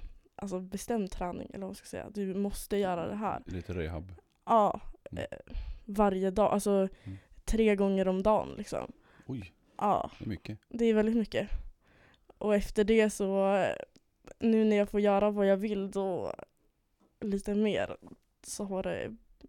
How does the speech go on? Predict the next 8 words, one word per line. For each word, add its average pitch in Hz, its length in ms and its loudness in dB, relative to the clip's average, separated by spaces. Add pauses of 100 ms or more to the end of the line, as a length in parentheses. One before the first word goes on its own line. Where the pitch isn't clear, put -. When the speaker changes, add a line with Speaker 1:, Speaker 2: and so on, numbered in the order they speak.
(600)
Speaker 1:
inte 208 220 -10
blivit 202 360 -10
så 247 100 -12
mycket. - 260 -12 (1600)
Speaker 2:
Hur 113 480 -2
slet - 200 -6
av 101 60 -10
korsbandet? 117 460 -14